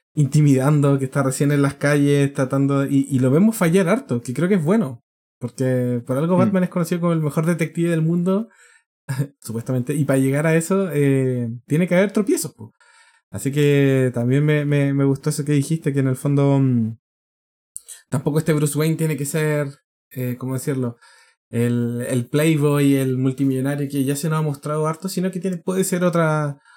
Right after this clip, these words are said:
Speaker 1: otra versión más, más emo, como ya
Speaker 2: Sí.
Speaker 1: hemos mencionado.
Speaker 2: Y tiene sentido, si el tipo se viste de un murciélago y anda pegándole
Speaker 1: Sí.
Speaker 2: a la gente al azar,
Speaker 1: O sea,
Speaker 2: obviamente <laughs> el tipo
Speaker 1: anda
Speaker 2: tiene un pro-, problema, problema interno, ¿no?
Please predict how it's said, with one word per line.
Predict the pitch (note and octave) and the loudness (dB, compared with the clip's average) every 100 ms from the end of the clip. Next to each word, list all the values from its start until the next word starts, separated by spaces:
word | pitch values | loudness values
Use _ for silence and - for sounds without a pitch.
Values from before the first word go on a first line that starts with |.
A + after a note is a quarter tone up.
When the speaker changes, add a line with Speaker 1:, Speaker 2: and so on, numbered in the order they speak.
| _ | _
Speaker 1:
otra | C#3+ D3+ D#3 | -4 0 2
versión | D3+ C3+ D#3 D3 C#3+ C3+ - | 0 0 0 2 2 0 -2
más, | D3 - - - | -2 -2 -2 -2
más | D3 C#3+ - | 0 0 2
emo, | D#3 C3+ C3+ | 2 2 0
como | C#3 C#3 | 0 2
ya | |
Speaker 2:
Sí. | C3+ | 4
Speaker 1:
hemos | C#3 C3+ | 2 2
mencionado. | C3 C3 - C#3+ B2+ C3 - | 0 -2 -4 -4 -4 -6 -6
Speaker 2:
Y | C#3+ | -2
tiene | F#3 C#4+ | -2 -2
sentido, | E3 A#2 A3+ | -2 0 0
si | - | 0
el | A2+ | -2
tipo | G#3+ D#4+ | 0 0
se | - | 0
viste | C3+ C3+ C3 | -2 -2 0
de | |
un | A2 | 2
murciélago | A2 F2+ - A#2+ F#2+ F#2 G#2 | 0 -2 -2 0 0 2 2
y | |
anda | C#3 C#3 | 0 0
pegándole | B2 A#2+ A#2 A2+ | 0 2 2 2
Speaker 1:
Sí. | |
Speaker 2:
a | F#2+ | 0
la | |
gente | F#2+ A2+ A2 | 0 -2 -2
al | - | -4
azar, | - A#2 A2 | -2 -2 0
Speaker 1:
O | G3+ B3 | 0 0
sea, | E3+ | 0
Speaker 2:
obviamente | D3 D#3+ C#3 A#2+ C#3 D3 - | 2 2 2 0 0 -2 -4
<laughs> | - - C3 - | -4 -2 -4 -2
el | B2+ A#2+ | -2 0
tipo | D3 | 2
Speaker 1:
anda | C#3 | 2
Speaker 2:
tiene | D#3 | 0
un | D#3 | 0
pro-, | C#3+ C#3 C3 | -2 -2 -2
problema, | C#3+ D#3+ C#4+ A2+ G2+ - | -2 0 0 0 -4 -6
problema | B2 B2 D3+ | -2 0 0
interno, | D#3 - A#3+ - | 0 0 0 0
¿no? | - G#3 | -2 -4